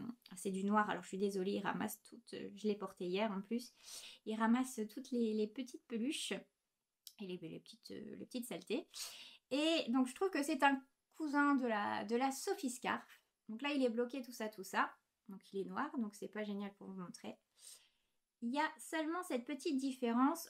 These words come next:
où vous avez un, une petite ouverture. Et c'est vachement sympa parce que vous le mettez. Donc c'est comme, euh, c'est une petite boutonnière, hein, ni plus ni moins. Et donc vous le mettez, hop, avec mon gros col.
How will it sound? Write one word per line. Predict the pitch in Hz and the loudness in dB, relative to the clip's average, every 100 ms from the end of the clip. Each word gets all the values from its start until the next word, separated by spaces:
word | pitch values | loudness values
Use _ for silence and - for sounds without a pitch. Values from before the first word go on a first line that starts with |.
| - | -2
où | 262 | 0
vous | 262 226 | 2 2
avez | 220 226 285 285 - - | 2 4 2 0 -4 -4
un, | 220 214 214 208 208 | 0 0 0 0 2
une | 214 | 0
petite | 233 277 330 330 | 0 0 0 2
ouverture. | 254 220 - - 302 - 262 - _ _ _ _ _ _ - - | 4 4 2 2 2 2 -6 -10 _ _ _ _ _ _ -14 -2
Et | 226 | -2
c'est | 233 196 | 0 0
vachement | 233 311 330 | 0 0 0
sympa | 247 208 - - - | 2 2 0 -2 -4
parce | 226 - | -10 -4
que | |
vous | 233 311 | 2 4
le | 330 | 6
mettez. | 214 - 180 - _ _ _ _ _ _ - | 4 2 -2 -4 _ _ _ _ _ _ -12
Donc | 208 | -10
c'est | - 202 | -8 -10
comme, | 202 196 | -10 -10
euh, | 185 185 | -10 -10
c'est | 196 | -8
une | 190 | -8
petite | 196 202 185 | -8 -10 -10
boutonnière, | 180 185 208 302 285 | -10 -2 2 4 4
hein, | 226 | 4
ni | 202 | 2
plus | 202 185 | -4 -10
ni | 180 | -2
moins. | 196 262 - _ _ _ _ _ _ _ _ - | 2 2 0 _ _ _ _ _ _ _ _ -4
Et | 247 | -2
donc | 233 202 196 | 0 -4 -8
vous | 208 359 | -2 0
le | 370 | 2
mettez, | 233 - 240 - - _ _ _ _ _ _ _ _ | 0 -2 -4 -4 -8 _ _ _ _ _ _ _ _
hop, | 262 285 - _ 220 | -4 -4 -6 _ -18
avec | 214 - | -16 -16
mon | 202 | -14
gros | 190 190 | -14 -14
col. | - 247 254 | -10 -8 -8